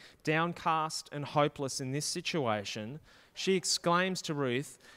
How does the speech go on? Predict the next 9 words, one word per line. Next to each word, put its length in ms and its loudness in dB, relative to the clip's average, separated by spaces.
"Blessed 720 6
be 220 6
the 80 0
man 440 2
who 120 -2
took 340 -4
notice 680 -4
of 180 -4
you." 300 -4